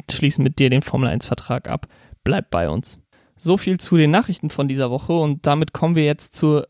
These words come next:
Rennvorschau. Morgen am Freitag geht's ja schon weiter mit Action auf der Strecke. Wir haben uns alle zehn Teams angeguckt, beziehungsweise ich habe mir alle zehn Teams angeguckt und möchte euch jetzt so ein bisschen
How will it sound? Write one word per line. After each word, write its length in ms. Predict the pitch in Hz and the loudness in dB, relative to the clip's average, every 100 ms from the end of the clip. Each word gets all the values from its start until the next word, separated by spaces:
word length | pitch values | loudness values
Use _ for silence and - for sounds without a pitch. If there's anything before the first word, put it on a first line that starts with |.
| - | -10
Rennvorschau. 880 | 139 156 202 - 175 - 175 175 180 _ _ _ | -4 0 0 2 0 2 2 2 0 _ _ _
Morgen 420 | - 143 190 180 | 0 4 4 4
am 120 | 160 | 0
Freitag 580 | 151 - 165 190 160 165 | -2 -2 -2 2 0 0
geht's 220 | 160 175 | -2 0
ja 100 | - | 0
schon 220 | - 147 139 | 0 -2 0
weiter 460 | 165 185 151 151 - | 0 0 0 -2 -2
mit 280 | 147 - - | -2 -2 -6
Action 320 | - - - | -8 -6 -8
auf 120 | - | -6
der 120 | - | -6
Strecke. 480 | - - 170 160 160 - _ _ _ _ _ _ | -6 -6 -4 -2 -2 -4 _ _ _ _ _ _
Wir 340 | - 160 185 160 | 0 4 4 4
haben 460 | 160 175 165 160 - _ _ _ | 4 4 4 2 -4 _ _ _
uns 220 | - 156 - | -2 -2 0
alle 240 | 170 202 | 2 2
zehn 260 | - 170 156 | 2 0 2
Teams 300 | 147 143 - | 0 0 0
angeguckt, 420 | 196 208 190 - | 0 2 2 -2
beziehungsweise 460 | - 151 135 110 | -4 -2 -2 -2
ich 160 | - 165 | -2 0
habe 160 | 156 151 | 2 2
mir 120 | 143 | 2
alle 140 | 147 | 2
zehn 320 | - 151 147 - | 0 0 -2 -4
Teams 280 | - 147 - | -4 -2 -2
angeguckt 580 | 156 180 175 160 156 - | 0 0 2 2 2 0
und 100 | 139 | 0
möchte 260 | 185 - | 0 2
euch 220 | 101 156 | 0 0
jetzt 160 | 139 - | -4 -2
so 80 | 139 | 0
ein 40 | |
bisschen 440 | 135 - - 120 | 0 -2 -2 -4